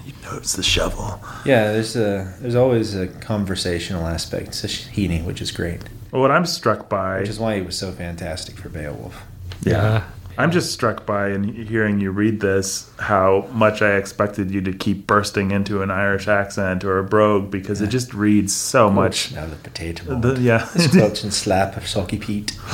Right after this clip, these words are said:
Speaker 1: <laughs> The squat pen rests. Folks, the poem that I was gonna read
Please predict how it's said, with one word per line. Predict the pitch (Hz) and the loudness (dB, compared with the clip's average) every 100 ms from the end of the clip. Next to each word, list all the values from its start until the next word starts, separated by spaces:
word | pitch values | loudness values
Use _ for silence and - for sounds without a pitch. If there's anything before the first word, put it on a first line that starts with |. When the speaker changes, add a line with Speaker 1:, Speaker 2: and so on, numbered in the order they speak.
| - | -6
Speaker 1:
<laughs> | - - - | -6 -6 0
The | |
squat | - 123 127 - | 0 2 -2 0
pen | 113 117 | 0 2
rests. | 98 107 120 - - - | 2 4 2 -2 -10 2
Folks, | 170 190 - - - - - | 6 6 2 -8 -16 -20 -8
the | 139 139 | 0 2
poem | 165 175 196 226 - | 4 4 4 0 -2
that | 135 147 | 0 2
I | 131 | 4
was | 143 156 | 4 2
gonna | 151 160 | 2 4
read | 131 107 101 107 127 | 4 4 4 2 -2